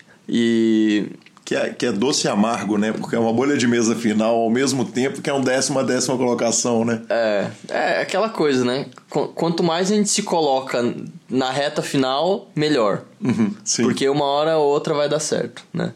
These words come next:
Speaker 1: Mas, cara, foi, foi uma, foi uma situação bem complicada essa, essa saída do B T B.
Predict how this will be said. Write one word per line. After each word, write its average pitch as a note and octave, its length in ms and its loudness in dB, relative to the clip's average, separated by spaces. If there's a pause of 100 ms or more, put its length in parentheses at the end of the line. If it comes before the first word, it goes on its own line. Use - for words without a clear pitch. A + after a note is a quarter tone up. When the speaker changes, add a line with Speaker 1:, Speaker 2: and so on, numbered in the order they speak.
(340)
Speaker 1:
Mas, A2+ 880 2
cara, B2+ 300 0
foi, C3 380 2
foi D3+ 220 2
uma, D#3+ 380 0
foi - 160 0
uma E3+ 160 0
situação E3 400 0
bem D#3+ 120 4
complicada D#3 600 2
essa, A2 320 0
essa A#2 360 2
saída A#2 360 2
do A2+ 80 4
B A2+ 100 0
T A2 160 -2
B. A2+ 380 2